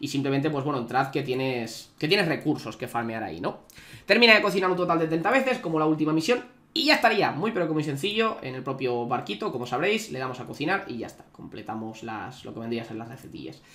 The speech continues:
Así que nada más, por aquí, este capítulo en el cual por fin desbloquearemos a Sanji,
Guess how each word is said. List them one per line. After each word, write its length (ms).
Así 180
que 80
nada 120
más, 220
por 160
aquí, 380
este 180
capítulo 320
en 80
el 120
cual 460
por 240
fin 400
desbloquearemos 600
a 20
Sanji, 480